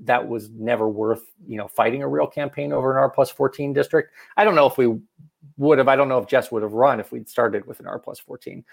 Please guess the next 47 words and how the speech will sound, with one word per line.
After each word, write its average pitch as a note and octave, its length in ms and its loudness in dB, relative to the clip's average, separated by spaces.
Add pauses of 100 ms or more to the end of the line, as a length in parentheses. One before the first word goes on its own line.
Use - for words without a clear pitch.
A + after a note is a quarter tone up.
(120)
But D3 140 2
R A3+ 120 6
plus G3 300 2
six, - 640 0
most C3 340 -4
people B2 240 -6
say, A2 380 -2 (200)
isn't C#3 220 -2
even A2 320 -6
worth G#2+ 320 -2
trying. B2 460 -4 (460)
We D#3 120 6
would G#3+ 140 8
have B2+ 100 4
won D3 220 4
an C3 100 2
R A#2 100 4
plus A2+ 240 -2
six - 220 -10
district. - 340 -12
And B2 120 -8
not F#3+ 160 0
only E3+ 180 -4
that, C#3+ 320 -2 (960)
we C#3 120 -2
didn't G#3+ 240 -2 (160)
win C#3 160 -2
it, B3 220 -4 (120)
but C3 160 0
we C3+ 120 0
built D#3 380 2
this F3 180 -2
apparatus B2 680 0
through A#2+ 260 -6
that A#2 240 0
campaign, A2+ 440 -8
through A#2+ 160 -8
the A2+ 100 -4
excitement. A#2 640 -2
We A2 140 0
built C3+ 280 0
up B2+ 160 0
volunteers, B2 480 0
we G#2+ 120 0
built C3 260 2
up C#3+ 200 0
leaders, B2 500 0